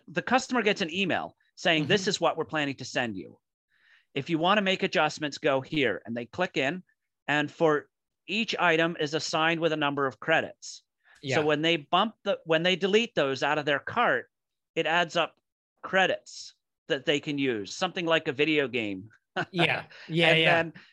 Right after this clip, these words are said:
Speaker 1: they can th-, then spend those credits on putting other things back into the box.
Speaker 2: Yeah.
Speaker 1: And if, if they run out of credits that they freed up, they can keep adding, and it will add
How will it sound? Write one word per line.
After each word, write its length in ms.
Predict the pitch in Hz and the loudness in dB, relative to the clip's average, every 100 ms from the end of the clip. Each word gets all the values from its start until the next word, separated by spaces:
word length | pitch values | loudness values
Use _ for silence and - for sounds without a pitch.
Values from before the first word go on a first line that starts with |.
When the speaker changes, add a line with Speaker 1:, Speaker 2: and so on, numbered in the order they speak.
| - | -2
Speaker 1:
they 140 | 190 185 | 0 0
can 300 | 202 185 180 | 0 -2 -4
th-, 120 | 175 | 2
then 240 | 202 185 | 2 2
spend 440 | - - 233 254 226 | -4 -2 0 2 0
those 240 | 196 160 | -2 -4
credits 600 | - 175 170 160 - - _ _ _ 170 | 0 0 2 -4 -10 -20 _ _ _ -2
on 180 | 170 | 0
putting 260 | 151 185 170 170 | 2 0 2 2
other 220 | 190 185 | 4 2
things 420 | - 180 156 139 | 0 -2 -2 -6
back 360 | - 135 131 - | -4 -4 -4 -4
into 260 | 160 156 147 | -2 -2 -4
the 120 | 117 | -4
box. 680 | 92 - - - - - _ _ _ | -6 -8 -20 -20 -18 -18 _ _ _
Speaker 2:
Yeah. 280 | 175 131 - _ _ _ | -4 -4 -4 _ _ _
Speaker 1:
And 180 | - 151 | -6 0
if, 220 | 165 160 - _ - | 0 0 -18 _ 0
if 220 | 185 - | 0 2
they 140 | 175 | 0
run 280 | 156 185 226 | 2 2 4
out 160 | 214 190 | 2 0
of 220 | 156 - | -2 -6
credits 580 | 185 175 160 - - - | 0 0 0 -4 -16 -4
that 160 | 151 - 160 | -4 -2 0
they 400 | 147 139 131 - - | 2 2 -2 -14 -2
freed 280 | 175 165 165 | 2 4 4
up, 380 | 233 160 - _ _ _ _ _ _ _ | 4 2 -4 _ _ _ _ _ _ _
they 140 | 156 160 | -2 -2
can 220 | 170 151 | -2 -6
keep 320 | - 240 226 | 0 0 0
adding, 480 | 139 147 143 139 151 - _ _ _ _ _ - | 0 0 2 -2 -4 -10 _ _ _ _ _ -2
and 240 | 151 151 | 2 2
it 100 | - | 2
will 240 | 156 143 151 | 0 0 2
add 320 | 151 151 143 | 2 2 -2